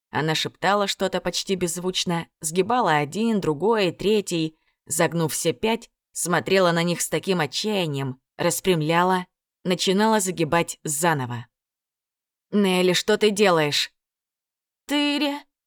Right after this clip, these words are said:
пять». Ее стало чуть слышнее. «Почему пять?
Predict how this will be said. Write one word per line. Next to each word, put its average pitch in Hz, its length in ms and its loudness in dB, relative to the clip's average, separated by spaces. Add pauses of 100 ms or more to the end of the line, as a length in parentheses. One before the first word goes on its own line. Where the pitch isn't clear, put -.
(400)
пять». 285 580 0 (680)
Ее 165 280 2
стало 156 300 2
чуть - 220 -2
слышнее. 165 680 -2 (680)
«Почему 349 560 0
пять? 262 500 -2